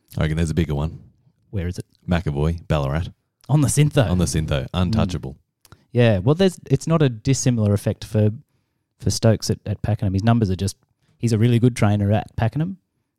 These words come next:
Speaker 2: and he's probably, I'm, I don't think I'm being unfair to say, when he goes to town and things, he's run-of-the-mill. And even Moody's numbers, I haven't checked them very recently, but Moody's numbers are obviously very good, but I'm pretty sure there's a slight uptick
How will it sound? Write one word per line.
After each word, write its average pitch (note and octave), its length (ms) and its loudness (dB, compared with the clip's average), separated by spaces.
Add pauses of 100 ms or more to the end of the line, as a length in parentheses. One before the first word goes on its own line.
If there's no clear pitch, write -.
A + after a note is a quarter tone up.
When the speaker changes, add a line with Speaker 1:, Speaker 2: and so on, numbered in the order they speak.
Speaker 2:
and F#2+ 140 -6
he's F#2 180 -2 (260)
probably, C2+ 400 -10
I'm, F2+ 200 -6 (140)
I F#2 40 -12
don't E2+ 120 -8
think F2+ 120 -6
I'm F#2 80 -2
being F#2 160 0
unfair F#2+ 280 -2
to F#2 80 -2
say, F#2 200 -2
when F#2 120 -2
he F#2 60 -4
goes F#2 160 -2
to F2 100 -14
town F#2+ 240 -6
and F2+ 80 -8
things, F#2 180 -8
he's F#2 160 -8
run-of-the-mill. G2+ 460 0 (640)
And B2+ 160 2
even D3+ 260 2
Moody's B2 300 4
numbers, G2 580 -2
I - 60 -12
haven't - 220 -16
checked - 200 -12
them E2+ 260 -10
very F#2 280 2
recently, E2+ 460 -4
but F2+ 220 -4 (380)
Moody's F#2 320 0
numbers D#2+ 220 -8
are D2 100 -8
obviously D2+ 280 -10
very E2 180 -8
good, C#3+ 320 2
but G2+ 180 -2 (240)
I'm B2 200 -12
pretty D#3 240 -10
sure C3 300 -2
there's F#2+ 200 -4
a - 20 -8
slight F#2+ 300 -4
uptick - 340 -8